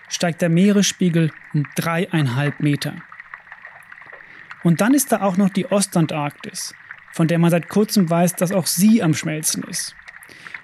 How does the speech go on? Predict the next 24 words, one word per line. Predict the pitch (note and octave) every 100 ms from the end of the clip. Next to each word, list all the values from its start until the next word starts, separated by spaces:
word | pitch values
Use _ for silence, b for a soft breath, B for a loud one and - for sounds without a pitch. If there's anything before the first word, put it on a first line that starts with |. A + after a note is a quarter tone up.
| - - - - -
Wenn | F#3+ F#3
die | F#3+
gesamte | E3+ F3 A3+ D#4+ - A3+ G3
Ostantarktis | A3 - F#3+ D3+ D#3+ D#3 D#3 D3 -
auch | G#3 B3+ -
noch | G3
ins | F3+ D#3+
Meer | E3+ G#3+ G3
rutscht, | G3+ G3 - - - -
haben | - F3 F3+
wir | E3+
einen | E3+
unglaublichen | G#3 G3+ F#3+ G3+ A3+ A3 F#3+ G3
Meeresspiegelanstieg | F3 G3 F#3+ - F#3 F3 E3+ D#3 D#3 - D#3+ - - - -
von | D#3
fünfundfünfzig | - G3+ G#3+ F#3+ - E3+ D#3+ - D3 D3+
Metern. | D#3 - D3 - - - - - - - - - - - - - - -
Wann | D3+ G3+ C4+
genau | A#3 G3+ A3
das | G#3+ G3
geschehen | - F3+ A3+ A3+
wird, | G3 G3+ -
weiß | F3+ E3+ F3+
niemand. | E3+ D#3 - -